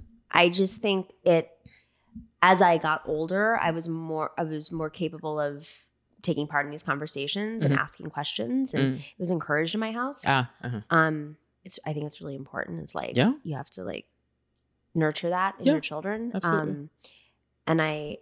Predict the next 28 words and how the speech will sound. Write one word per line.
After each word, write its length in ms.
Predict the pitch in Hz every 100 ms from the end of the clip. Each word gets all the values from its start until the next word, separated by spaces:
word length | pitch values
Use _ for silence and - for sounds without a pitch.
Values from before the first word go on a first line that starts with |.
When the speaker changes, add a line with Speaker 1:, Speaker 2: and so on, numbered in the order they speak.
| _
Speaker 1:
and 120 | 175 175
as 200 | 175 165
a 40 |
result, 300 | 165 156 151
because 160 | - 151
I'm 100 | 143
also 200 | - 147
an 80 |
only 160 | 139 156
child, 280 | - 220 175
I 100 | 160
think 280 | - 165 -
that 260 | 143 - _ _ _ _ _ _ - - _ -
I 80 | 165
sometimes 460 | - 170 160 160
struggle 300 | - 160 156
with 120 | 147 151
some 100 | 151
of 60 |
the 40 | 139
gender 300 | 131 139 143
dynamics 560 | 147 151 156 170 - 160
that 140 | 151
we 120 | 160 151
Speaker 2:
Mm. 80 |
Speaker 1:
face, 440 | 160 160 - - - _ _ _ -
uh, 120 | - - _
always, 400 | 131 139 170 175